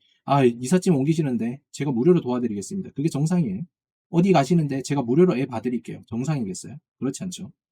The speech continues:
여러분들이 사회적으로 무언가를 얻으려면은 기브앤테이크가 무조건 돼야 되는 거예요. 가디언즈 멤버십 한 종목에 오만 원밖에 안 합니다.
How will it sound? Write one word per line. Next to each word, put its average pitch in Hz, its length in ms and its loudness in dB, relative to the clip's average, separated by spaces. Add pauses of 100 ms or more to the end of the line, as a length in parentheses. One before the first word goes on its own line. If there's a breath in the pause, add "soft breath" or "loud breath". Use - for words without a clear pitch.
(260)
여러분들이 175 600 4
사회적으로 185 460 0
무언가를 131 420 -2
얻으려면은 113 680 0
기브앤테이크가 160 640 0
무조건 104 340 -8
돼야 202 200 -16
되는 101 180 -12
거예요. - 100 -18 (560)
가디언즈 120 320 0
멤버십 101 520 -4
한 175 140 2
종목에 180 420 2 (100)
오만 156 320 4
원밖에 131 400 -2
안 170 120 -14
합니다. 180 200 -14